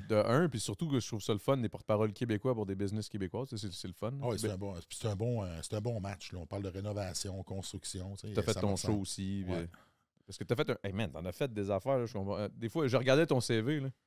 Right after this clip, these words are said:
Speaker 1: J'étais comme, voyons, c'est-tu, je savais même pas que t'avais des policiers. Fait que là, c'est, c'est, c'est un de plus, là.
Speaker 2: Un, un affaire de plus.
Speaker 1: Je suis comme, ça a pas de bon sens, c'est-tu, ça. Mais en tout cas, mettons qu'on retourne au départ, départ, quand tu disais, « Je viens pas de Gatineau,
Speaker 2: Ouais.
Speaker 1: j'étais à Québec, j'étais en Californie, nanana, tout ça », mais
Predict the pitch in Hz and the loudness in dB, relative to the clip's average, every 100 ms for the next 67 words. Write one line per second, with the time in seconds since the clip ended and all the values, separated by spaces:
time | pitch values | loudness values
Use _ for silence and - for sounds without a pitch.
0 | _ _ _ 78 80 113 110 69 - 110 | _ _ _ -8 -4 -4 -4 -8 -14 -14
1 | - 110 117 113 110 104 101 101 85 90 | 2 4 6 2 2 0 0 0 -2 -6
2 | 87 95 87 85 87 85 95 92 90 95 | -8 -6 -4 -6 -6 -8 -4 -4 -4 -6
3 | 104 104 98 95 95 98 104 113 104 90 | -6 -4 -4 -4 -4 -6 -2 -2 -2 -4
4 | - - - - - 90 80 87 101 87 | -4 -6 -10 -20 -12 -8 -6 0 0 4
5 | 95 85 90 107 131 - 135 113 95 92 | 4 4 0 -2 -2 -6 -6 0 2 0
6 | - - 104 - 117 - _ _ _ _ | -4 0 2 6 6 4 _ _ _ _
7 | _ _ 117 180 170 131 - 170 175 170 | _ _ 4 8 10 8 8 10 10 10
8 | 131 113 113 107 110 110 135 117 113 123 | 4 2 2 2 4 8 8 8 6 6
9 | 113 104 98 98 120 110 95 107 101 127 | 4 -2 -6 0 2 2 2 0 2 4
10 | 123 120 - 98 98 - 104 107 113 107 | 4 2 -4 -2 -2 -2 -2 0 -2 -6
11 | - _ 95 98 95 98 107 104 _ _ | -10 _ -6 -4 -2 0 0 0 _ _
12 | _ - 104 113 98 120 101 104 110 110 | _ -6 -2 -2 0 2 2 2 0 0
13 | 104 95 104 110 101 - 123 117 101 | -2 -2 -2 -2 -6 0 0 2 0